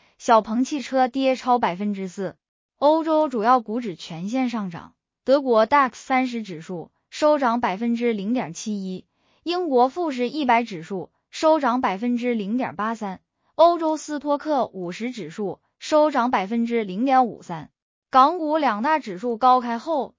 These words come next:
震荡走弱，截至收盘，恒生指数收涨百分之零点一三，恒生科技指数收跌百分之零点零八。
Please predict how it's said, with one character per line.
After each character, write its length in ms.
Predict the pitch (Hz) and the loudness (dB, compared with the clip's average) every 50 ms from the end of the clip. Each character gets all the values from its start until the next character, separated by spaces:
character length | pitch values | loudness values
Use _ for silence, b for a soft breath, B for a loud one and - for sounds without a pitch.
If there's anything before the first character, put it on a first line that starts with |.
| _ _ - | _ _ 0
震 260 | 359 349 330 285 262 | 2 2 2 2 2
荡 240 | 302 311 285 233 190 | 2 2 2 0 -2
走 200 | 196 143 - - | -6 -8 -10 -8
弱， 320 | 180 240 277 254 - - _ _ _ _ _ _ _ _ | -4 -2 -2 -2 -2 -4 _ _ _ _ _ _ _ _
截 240 | - 208 214 226 | -2 0 0 0
至 140 | 240 285 285 247 | 0 -2 -4 -2
收 180 | 269 247 240 | 0 0 0
盘， 340 | 226 214 185 165 165 165 - _ _ _ _ _ _ _ _ | -2 -4 -6 -10 -10 -12 -14 _ _ _ _ _ _ _ _
恒 300 | - - 247 254 311 339 | -6 -2 0 0 0 0
生 240 | 330 320 302 302 | 0 0 0 0
指 160 | 269 233 196 185 | 0 -2 -4 -4
数 240 | 190 240 233 220 | -4 -2 -2 -2
收 220 | 214 - 269 254 240 | -2 0 0 0 2
涨 180 | 233 196 208 | 0 -2 -2
百 160 | 208 214 165 170 | -2 -2 -4 -4
分 200 | 190 226 220 220 | -2 -2 -2 -2
之 180 | 233 233 226 | 0 0 -2
零 180 | 202 180 190 226 | -2 -2 -2 -2
点 260 | 247 220 143 151 160 | -2 -2 -2 -4 -8
一 120 | 175 185 | -10 -10
三， 260 | 180 196 180 165 156 - _ _ _ _ _ _ _ | -8 -8 -8 -10 -10 -14 _ _ _ _ _ _ _
恒 280 | - - 254 262 330 370 | -4 -2 0 0 0 0
生 160 | 370 339 302 | -2 -2 -2
科 220 | 285 - 277 262 | -2 0 0 0
技 160 | 240 269 262 220 | 0 0 -2 -4
指 160 | 196 156 160 | -6 -8 -8
数 320 | 165 226 214 190 165 - _ _ _ _ - | -6 -6 -6 -6 -6 -8 _ _ _ _ -14
收 300 | - - 302 294 294 269 | -4 0 2 2 2 2
跌 220 | 277 269 262 254 | 2 2 4 4
百 220 | 240 226 180 175 | 4 2 0 0
分 200 | 185 233 240 240 | 0 0 0 0
之 180 | 240 240 240 233 | 0 0 0 0
零 260 | 214 202 180 202 247 | 0 -2 -2 -2 -2
点 160 | 254 208 139 | -2 -2 -4
零 160 | 160 160 175 190 | -6 -8 -6 -4
八。 320 | 202 196 180 175 175 - | -2 -2 -2 -4 -6 -10